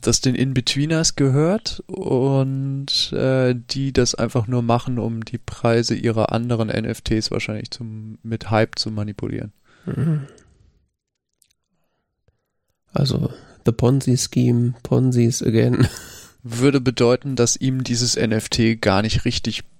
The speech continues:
Speaker 1: gehört, er aber momentan damit auf Social Media Werbung macht, dass ihm das gehören würde und dass er das ja für so und so viel Geld jetzt gekauft hätte.
Speaker 2: Hm. Nicht schlecht.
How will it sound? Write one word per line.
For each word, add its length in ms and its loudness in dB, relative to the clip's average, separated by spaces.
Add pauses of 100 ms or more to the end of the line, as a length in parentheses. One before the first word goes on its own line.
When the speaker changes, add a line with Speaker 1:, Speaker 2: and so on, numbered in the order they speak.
(460)
Speaker 1:
gehört, 640 2
er 240 2
aber 220 2
momentan 580 0
damit 260 -2
auf 160 -2
Social 320 0
Media 600 0
Werbung 400 2
macht, 380 -4
dass 140 2
ihm 140 -2
das 180 0
gehören 400 -2
würde 160 0
und 100 -4
dass 120 0
er 80 0
das 180 -2
ja 100 -4
für 260 -2
so 160 0
und 100 -2
so 80 -2
viel 180 -4
Geld 300 0
jetzt 160 -4
gekauft 400 -6
hätte. 160 -12 (460)
Speaker 2:
Hm. 500 -12 (1800)
Nicht 200 -18
schlecht. 440 0